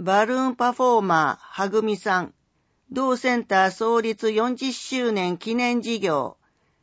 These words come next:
日時など、五月十五日日曜、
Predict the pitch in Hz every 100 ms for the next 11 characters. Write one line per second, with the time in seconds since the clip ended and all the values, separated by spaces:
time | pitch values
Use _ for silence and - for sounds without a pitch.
0 | _ 220 262 262 220 202 185 170 147 -
1 | _ _ _ _ - 254 254 247 220 214
2 | 247 240 220 233 214 - 202 208 196 226
3 | 226 190 151